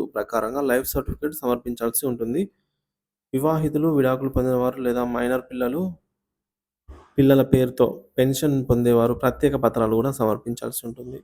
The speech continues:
ఇక రెండవది కాంట్రాక్ట్ ఉద్యోగులు లేదా విశ్రాంత ఉద్యోగులు అండి. వీరు సులభమైన యాప్ లేదా ఆన్‌లైన్ విధానాలను ఉపయోగించుకోవచ్చు. పెన్షనర్లకు ముఖ్య సూచనలు. సకాలంలో లైఫ్ సర్టిఫికేట్ సమర్పణ.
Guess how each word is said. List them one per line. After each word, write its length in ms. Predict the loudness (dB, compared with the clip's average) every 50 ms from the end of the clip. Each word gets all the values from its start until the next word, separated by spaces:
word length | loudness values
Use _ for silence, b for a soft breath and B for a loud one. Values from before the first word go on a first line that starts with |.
| _ _ _ _ _ _ _ _ _ _
ఇక 160 | _ -2 0
రెండవది 360 | 0 2 6 6 6 6 6
కాంట్రాక్ట్ 500 | 4 4 4 4 4 2 0 0 2 2
ఉద్యోగులు 460 | 2 2 2 2 2 2 4 4 4
లేదా 220 | 4 4 4 4 4
విశ్రాంత 420 | 4 2 0 0 -2 0 0 0
ఉద్యోగులు 400 | 0 -2 -2 -2 -2 -2 -2 -2
అండి. 160 | -4 -4 -4 -6 -4
వీరు 260 | -2 -2 -2 0 -2
సులభమైన 560 | -4 -6 -4 -4 -2 -2 -2 -2 -2 -2 -2 -4 -4 -6
యాప్ 280 | -6 -6 -6 -6 -8 -6
లేదా 300 | -6 -4 -4 -4 -4 -6 -6 -8 b b b b b b b b -2
ఆన్‌లైన్ 380 | 0 2 4 4 4 4 4 4
విధానాలను 560 | 4 2 2 2 2 2 2 2 2 2 0
ఉపయోగించుకోవచ్చు. 880 | 0 0 2 2 2 0 -2 -6 -8 -10 _ -6 -4 -4 -4 -4 -4 -4 -4 -4 _ _ _ _ _ _ _ _ _ _ _ _ _ _ _ _ _ 0
పెన్షనర్లకు 580 | 0 0 0 -2 -2 0 0 2 0 0 0 0
ముఖ్య 300 | 0 0 0 -2 -2 -4 -4
సూచనలు. 520 | -2 -2 -4 -4 -4 -4 -6 -4 -4 -4 -4
సకాలంలో 520 | -2 -2 -2 -2 0 0 0 2 2 2 2
లైఫ్ 260 | 2 2 0 0 -2
సర్టిఫికేట్ 500 | -4 -6 -6 -4 -6 -4 -4 -2 -2 -2
సమర్పణ. 520 | -4 -2 -2 -2 -4 -4 -6 -6 -6 -6